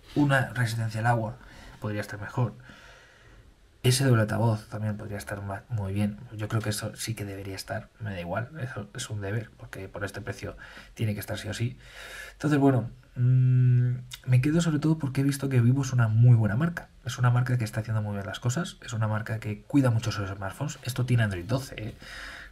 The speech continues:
Que parece mentira decir que esto tiene, que Android doce,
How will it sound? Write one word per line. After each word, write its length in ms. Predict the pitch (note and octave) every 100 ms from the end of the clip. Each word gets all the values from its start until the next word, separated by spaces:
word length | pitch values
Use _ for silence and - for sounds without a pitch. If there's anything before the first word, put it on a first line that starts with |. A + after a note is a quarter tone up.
| -
Que 80 | -
parece 240 | G2 A2+
mentira 360 | G#2+ - A2+ G#2
decir 360 | G#2 - A#2
que 240 | G#2+ G#2 -
esto 260 | A#2+ -
tiene, 360 | G#2+ A2 A2 G#2+ -
que 180 | G#2 G#2 - - - - - - - - -
Android 260 | A#2 C3+
doce, 460 | A2+ A2+ C#3+ C#3+